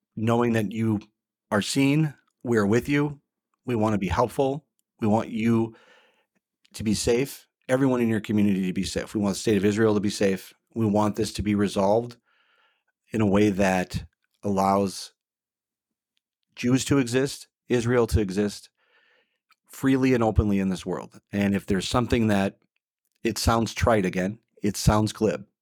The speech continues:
but if there's something that Becky and I can do on this podcast to help give a voice to that, to what you're experiencing, what you're going through, please know that you can rely on us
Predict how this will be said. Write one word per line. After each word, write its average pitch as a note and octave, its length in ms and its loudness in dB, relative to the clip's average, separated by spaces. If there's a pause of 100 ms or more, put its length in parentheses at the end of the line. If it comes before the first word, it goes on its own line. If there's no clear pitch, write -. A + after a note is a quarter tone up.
(100)
but A2+ 120 0
if G#2 80 -2
there's - 180 -2
something B2 300 0
that A2+ 160 -2
Becky A2 260 0
and A2 100 2
I G#2 140 2
can G#2 180 -2
do F#2+ 280 -2 (360)
on F#2 120 -4
this A2 160 0
podcast G2 600 -2
to F#2+ 60 -12
help G#2 220 -4
give A2 160 0
a G#2+ 80 4
voice G2+ 300 0
to A#2 120 -2
that, A#2 380 0
to - 100 4
what G#2+ 280 0
you're B2 140 0
experiencing, A2 540 0
what G#2+ 100 2
you're G#2+ 100 -2
going G#2+ 240 0
through, B2+ 240 -2 (420)
please A#2 220 0
know A#2 120 2
that A2+ 160 -2
you A#2 60 -4
can A2+ 120 0
rely G2 280 2
on G2 100 0
us F#2+ 220 -6